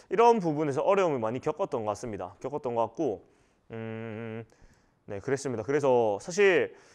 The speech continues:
어제 구 회에 그렇게 막 얻어맞으면서 이제 마무리 각, 마무리래, 그 끝내기 각이 나오기 시작했는데 사실은 별로 놀랍진 않았습니다. 왜 그러냐면,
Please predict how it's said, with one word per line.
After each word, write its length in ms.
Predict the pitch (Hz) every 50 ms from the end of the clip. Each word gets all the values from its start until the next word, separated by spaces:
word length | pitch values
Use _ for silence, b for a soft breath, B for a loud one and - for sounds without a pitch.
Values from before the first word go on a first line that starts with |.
| B B
어제 480 | - 214 214 220 220 208 190 175 - -
구 200 | - 175 190 208
회에 500 | 240 247 247 247 240 220 170 196 190 165
그렇게 260 | - 156 170 - -
막 160 | 147 147 -
얻어맞으면서 640 | - 190 175 226 226 240 247 208 208 202 170 147 131 143
이제 140 | 123 123
마무리 420 | 117 113 123 147 175 226 220 196 151
각, 380 | - - 147 151 147 - - _
마무리래, 460 | - 120 120 135 143 131 107 101 - - -
그 260 | 113 113 104 95 - -
끝내기 360 | 202 220 226 240 247 226 208
각이 280 | - - 165 160 214
나오기 240 | 214 160 139 147 160
시작했는데 600 | - 180 - - 214 185 160 170 202 160 110 - B B B B B B B
사실은 400 | - - 226 - - 294 311 277
별로 220 | - 208 254 262
놀랍진 440 | 170 139 139 143 151 156 - 254 226
않았습니다. 440 | 233 233 254 - 127 131 117 104 104
왜 140 | 104 113 117
그러냐면, 760 | 139 170 190 196 202 180 151 131 123 120 117 110 98 90